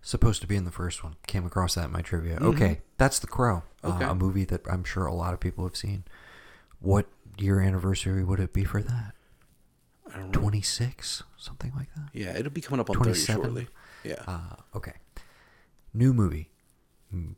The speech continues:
Speaker 1: don't know if you caught this one. It's available on Amazon Prime for everybody. Uh, it's technically a twenty twenty release.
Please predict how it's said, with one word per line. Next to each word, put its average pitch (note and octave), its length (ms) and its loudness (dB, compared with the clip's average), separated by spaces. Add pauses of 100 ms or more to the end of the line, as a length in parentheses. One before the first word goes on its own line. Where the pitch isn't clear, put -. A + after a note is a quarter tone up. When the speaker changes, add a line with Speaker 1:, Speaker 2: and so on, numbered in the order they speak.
Speaker 1:
don't G2 180 0
know F#2+ 60 2
if F#2+ 120 -2
you G#2 80 -2
caught F#2 240 0
this F#2 220 -6
one. F2+ 340 -4
It's - 100 -20
available F2+ 340 2
on G#2 80 4
Amazon G#2 400 2
Prime F#2 320 2
for F#2+ 180 -2
everybody. F2 580 -2 (400)
Uh, F2+ 160 -2
it's - 120 -8
technically F#2+ 400 0
a F#2+ 40 -2
twenty G2 280 0
twenty F2 360 0
release. F#2 600 -4